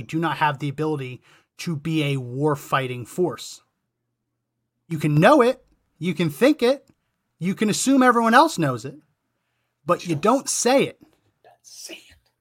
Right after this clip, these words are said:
Speaker 1: Wow.
Speaker 2: You don't say it.
Speaker 1: The quiet part out loud.
Speaker 2: It's the quiet part out loud.
Speaker 1: He's been doing that since, gosh, <laughs> during the, the last election cycle.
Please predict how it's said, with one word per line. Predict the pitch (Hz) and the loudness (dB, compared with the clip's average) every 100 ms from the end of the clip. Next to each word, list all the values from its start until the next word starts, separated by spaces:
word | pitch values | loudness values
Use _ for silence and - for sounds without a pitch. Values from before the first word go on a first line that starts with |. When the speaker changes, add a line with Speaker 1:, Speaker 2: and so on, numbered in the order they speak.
| _ _ | _ _
Speaker 1:
Wow. | - - - | -20 -20 -14
Speaker 2:
You | 139 | -4
don't | 190 151 | -2 -2
say | - 160 123 | -6 -6 -6
it. | - _ _ _ _ _ _ _ _ _ _ _ | -14 _ _ _ _ _ _ _ _ _ _ _
Speaker 1:
The | _ | _
quiet | - 87 90 - | -12 -10 -10 -10
part | 110 98 | -8 -6
out | 107 110 | -8 -8
loud. | 139 131 135 120 _ _ _ | -12 -14 -18 -20 _ _ _
Speaker 2:
It's | _ | _
the | 143 | -18
quiet | - 120 | -14 -12
part | - 127 | -10 -12
out | 139 | -12
loud. | 165 - _ _ _ _ - | -16 -20 _ _ _ _ -20
Speaker 1:
He's | 90 | -16
been | 85 | -12
doing | 82 82 80 | -10 -10 -10
that | 87 | -14
since, | - 85 80 - _ - | -14 -16 -16 -20 _ -20
gosh, | - - - - _ _ _ | -20 -20 -20 -20 _ _ _
<laughs> | - - - - 120 120 _ _ _ - _ - _ _ _ | -20 -20 -18 -18 -16 -20 _ _ _ -20 _ -20 _ _ _
during | - 90 90 | -8 -8 -10
the, | - _ _ _ _ | -16 _ _ _ _
the | 85 | -12
last | 80 85 87 90 | -8 -6 -8 -8
election | 82 87 90 | -6 -8 -10
cycle. | 82 87 113 113 - | -8 -6 -6 -8 -10